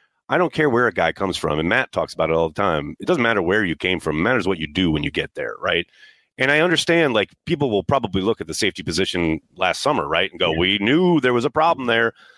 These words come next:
Speaker 1: There's only so much you can do in every offseason, though,
Speaker 2: Yeah.
Speaker 1: right? And there's only so much kind of cap space you can work with each and every year. So,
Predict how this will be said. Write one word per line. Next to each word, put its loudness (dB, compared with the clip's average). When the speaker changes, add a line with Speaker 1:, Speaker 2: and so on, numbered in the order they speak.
Speaker 1:
There's 2
only 2
so 0
much -2
you -2
can -4
do 2
in 2
every -2
offseason, -2
though, -8
Speaker 2:
Yeah. 0
Speaker 1:
right? 0
And -2
there's 2
only 2
so 0
much -4
kind -2
of -6
cap -2
space -2
you -2
can 0
work 0
with -6
each -10
and -6
every -4
year. -4
So, 2